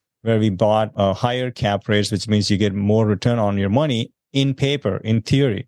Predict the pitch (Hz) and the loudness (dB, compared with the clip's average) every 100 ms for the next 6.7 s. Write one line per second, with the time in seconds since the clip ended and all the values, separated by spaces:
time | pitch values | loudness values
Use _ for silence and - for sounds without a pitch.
0 | - 117 131 110 127 110 92 95 123 - | -4 -2 -2 0 0 0 0 -2 -4 -10
1 | _ _ _ - 120 123 117 104 123 143 | _ _ _ 0 2 2 0 2 0 0
2 | - - 135 117 113 117 110 104 104 107 | -2 -2 -2 -2 -2 0 0 0 0 2
3 | 107 104 - 113 123 131 120 117 110 - | 2 0 -2 -2 -2 -2 0 0 0 -2
4 | - _ _ _ _ _ 117 107 - 147 | -8 _ _ _ _ _ -2 -2 0 0
5 | 139 127 117 - 123 - 117 110 110 104 | 2 0 -2 -2 -2 -2 0 0 0 0
6 | 101 113 120 - 117 107 | 2 0 -2 0 0 0